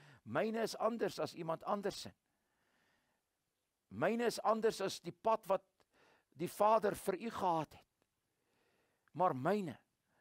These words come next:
moet ek stap saam met U. En dankie dat U my nie alleen los nie. Dankie dat U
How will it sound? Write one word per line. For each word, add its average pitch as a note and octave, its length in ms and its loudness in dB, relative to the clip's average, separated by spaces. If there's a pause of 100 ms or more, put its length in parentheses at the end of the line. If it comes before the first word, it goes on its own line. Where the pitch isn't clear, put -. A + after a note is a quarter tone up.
(320)
moet D3 200 -6
ek - 80 -8
stap - 300 -4 (580)
saam D#3 440 -2
met C3 120 -14
U. F#2+ 80 -16 (160)
En C#3+ 160 -6
dankie F#3+ 360 0
dat F3+ 140 -2
U G3 140 -8
my F3+ 120 -6
nie F#3 120 -4
alleen F3+ 360 0
los D3+ 280 -8
nie. - 80 -20 (640)
Dankie F#3 400 -4
dat G3 180 0
U G3 180 -6